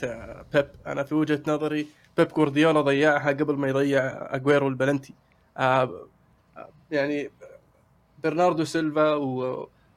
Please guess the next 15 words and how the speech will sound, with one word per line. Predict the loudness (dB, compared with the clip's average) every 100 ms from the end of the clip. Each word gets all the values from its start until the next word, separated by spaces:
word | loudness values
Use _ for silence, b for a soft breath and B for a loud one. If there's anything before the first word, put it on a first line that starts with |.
| -10
ودي | -6 -4 -4 -4 -8 -10 -4 0
بروين | 4 6 6 2 -4 b b _
ومشاركة، | -4 -2 -2 0 0 0 -2 -4 -4
آه، | -2 0 -2 -6
محرز | -4 -4 0 -2 0
على | 0 0
حساب | -2 -2 -2
ساني، | 0 -2 0 -2 -4 _ -10
آه، |
كلها | -6 2 2
بالنسبة | 2 0 0 0
لي |
كانت | 0 0 -4 -6
خيارات | -6 0 0 -2
غريبة. | -8 -6 -6 -6